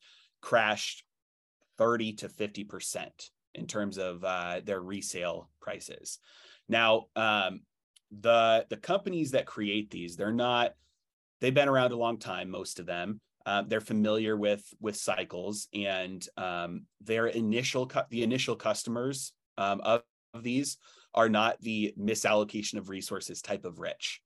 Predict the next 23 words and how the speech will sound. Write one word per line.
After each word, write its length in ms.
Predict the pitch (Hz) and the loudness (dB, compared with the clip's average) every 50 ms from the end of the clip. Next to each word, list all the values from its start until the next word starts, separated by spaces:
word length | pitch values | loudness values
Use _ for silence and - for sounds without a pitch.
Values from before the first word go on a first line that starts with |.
| _ - | _ -4
They're 100 | 104 107 | -2 0
not 260 | 107 110 110 107 107 | 2 2 0 0 2
the, 420 | - 107 101 98 95 95 95 92 - _ _ _ _ _ _ _ _ _ _ _ - | 2 2 4 4 4 2 0 0 -4 _ _ _ _ _ _ _ _ _ _ _ -4
um, 560 | 101 101 98 92 90 90 87 87 90 - - _ _ _ _ _ _ _ _ _ _ _ _ _ - - - | -2 0 0 0 -2 -2 -4 -4 -6 -10 -12 _ _ _ _ _ _ _ _ _ _ _ _ _ -20 -16 -4
they're 140 | - 113 110 | -2 0 2
not 220 | 117 117 110 107 | 2 2 2 2
the, 240 | - 104 98 95 - - | 2 2 2 2 0 -2
the, 160 | 107 101 - | -4 -6 -4
the 380 | - 104 98 98 95 95 92 - _ _ _ - | -4 -2 -2 -2 -2 -4 -6 -10 _ _ _ -2
I 240 | - 110 117 113 107 | 2 2 2 2 2
C 320 | - - - 113 110 107 | -2 -4 -4 -2 0 0
Os 440 | 101 101 101 101 98 95 95 85 - - | 0 0 0 -2 -4 -6 -8 -10 -8 -6
in 220 | 104 98 95 95 | -6 -6 -6 -8
twenty 320 | 90 - - 104 101 101 92 | -10 -8 -6 -4 -4 -4 -4
seventeen 720 | - - 101 98 95 92 92 - - 113 104 101 98 95 92 | -6 -4 -4 -4 -4 -4 -10 -8 -4 -2 -2 -2 -2 -4 -8
and 120 | 92 92 | -8 -10
the 120 | 95 - | -8 -6
N 160 | - 101 101 101 | -6 -4 -2 0
F 200 | 101 101 - - | -2 -2 -4 -8
Ts 540 | - - 104 98 95 92 92 92 90 - - | -10 -8 -8 -8 -8 -8 -10 -10 -10 -10 -10
in 260 | - 98 92 92 90 | -10 -12 -12 -12 -14
twenty 280 | 87 - - 92 90 90 | -14 -12 -12 -12 -12 -12
twenty. 460 | 87 - - 107 98 85 80 - - | -14 -6 -4 -4 -4 -4 -6 -12 -18